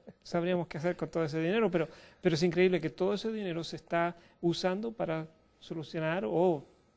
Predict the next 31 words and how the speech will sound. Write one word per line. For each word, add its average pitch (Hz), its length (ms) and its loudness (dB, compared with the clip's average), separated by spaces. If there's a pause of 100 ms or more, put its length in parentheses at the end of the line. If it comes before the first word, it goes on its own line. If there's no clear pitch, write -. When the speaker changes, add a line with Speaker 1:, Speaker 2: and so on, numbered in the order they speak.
(160)
Speaker 2:
buscar 175 480 0
soluciones 180 540 -2
o 156 60 -6
tratar 147 280 -6
de 160 60 -2
solucionar 160 360 -10
un 160 80 -10
problema. 151 480 -12
Speaker 1:
O 107 120 -2
controlar. 104 680 -2
Speaker 2:
O 156 120 0
controlar. 135 480 -2 (140)
Speaker 1:
Y 123 140 -2
básicamente, 127 840 2
eh, 113 440 4
la 104 280 0
mayor 107 320 2
parte 117 360 2
de 117 80 2
eso 110 180 -4
va 110 240 2
a 120 180 -4
niños 120 380 -6
de 107 80 0
catorce 95 480 -4
años, 98 480 -10
de - 120 -8
catorce 104 560 -4
a 95 100 0
diecisiete 98 600 -8
años. - 520 -10